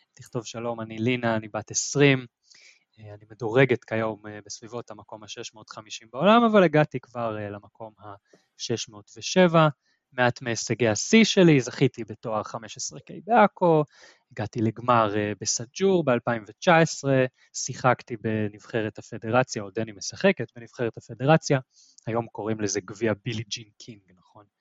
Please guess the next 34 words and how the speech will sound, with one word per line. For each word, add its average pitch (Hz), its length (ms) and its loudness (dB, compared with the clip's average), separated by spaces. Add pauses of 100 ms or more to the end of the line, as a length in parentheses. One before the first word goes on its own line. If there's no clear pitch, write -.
(640)
אה, 98 280 -20
אבל 104 180 -12
אנחנו, 101 560 -10
אה, 98 260 -18
נאמנים 98 460 -20
למקור, 98 640 -8
לגביע 107 260 -8
הפדרציה, 120 840 0 (420)
שם 117 240 -12
יש - 140 -10
לה 117 60 -2
רקורד 120 400 -4
מנצח 113 640 -2
של 98 320 -12
חמש 117 360 -14
שתיים 135 240 -6
ביחידות, 127 420 -8
חמש 120 340 -10
ארבע 117 180 -2
בזוגות, 113 600 0 (460)
אה, 110 260 -12 (280)
וכמובן, 113 760 -8
אה, 101 180 -20
כמה 110 220 -12
מהמשחקים 107 580 -8
שם 113 200 -20
היו 104 180 -20 (140)
עם 117 140 -20
אחותה 104 440 -8 (640)
יוליה, 117 380 0
שאולי 98 360 -12
מוכרת 95 480 -20
לחלק 92 680 -10
מהמאזינים, 90 640 -20